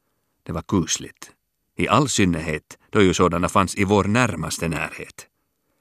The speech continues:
De våra vågade ej bo hemma, utan flytta till ett affärskontor vid Liteni Prospekt.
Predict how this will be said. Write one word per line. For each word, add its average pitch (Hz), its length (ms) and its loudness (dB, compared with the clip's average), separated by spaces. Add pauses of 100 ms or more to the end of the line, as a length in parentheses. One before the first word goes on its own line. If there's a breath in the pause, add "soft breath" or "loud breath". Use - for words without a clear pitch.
(1200)
De 107 120 2
våra 110 320 4
vågade 90 340 4
ej 95 120 4
bo 90 180 0
hemma, 85 420 -2 (240)
utan 95 220 0
flytta 95 300 -2
till 92 100 0
ett - 160 -6
affärskontor 78 800 -2
vid 85 120 -4
Liteni 87 420 -2
Prospekt. - 680 -10